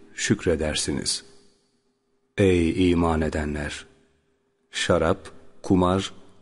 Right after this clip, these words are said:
dikili taşlar, fal ve şans okları birer şeytan işi pisliktir. Bunlardan uzak durun ki kurtuluşa eresiniz. Şeytan, içki ve kumar yoluyla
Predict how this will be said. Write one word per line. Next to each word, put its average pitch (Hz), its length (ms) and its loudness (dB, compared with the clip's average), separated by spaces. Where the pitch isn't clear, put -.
dikili 101 360 0
taşlar, 85 580 -2
fal 101 400 0
ve 95 120 2
şans 95 420 0
okları 95 500 2
birer 87 420 2
şeytan 98 500 0
işi 98 220 0
pisliktir. - 800 -2
Bunlardan 92 680 2
uzak 101 420 -2
durun 92 260 2
ki 107 280 0
kurtuluşa 87 680 0
eresiniz. 78 760 -4
Şeytan, 107 600 2
içki 110 380 0
ve 98 140 2
kumar 101 360 0
yoluyla 87 580 2